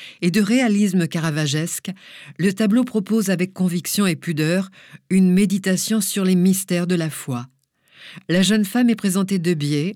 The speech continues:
le corps légèrement hissé et appuyé sur un chevalet de torture. Les chairs laiteuses resplendissent dans la pénombre de la cellule. Un drapé galonné d'or sépare le corps en deux.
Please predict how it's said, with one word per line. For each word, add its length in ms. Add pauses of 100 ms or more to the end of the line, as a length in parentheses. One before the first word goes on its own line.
(120)
le 140
corps 280
légèrement 640
hissé 340
et 200
appuyé 340
sur 200
un 80
chevalet 380
de 120
torture. 680 (880)
Les 120
chairs 320
laiteuses 440
resplendissent 840 (200)
dans 100
la 100
pénombre 440
de 80
la 120
cellule. 600 (640)
Un 100
drapé 400
galonné 400
d'or 380
sépare 400
le 100
corps 260
en 120
deux. 320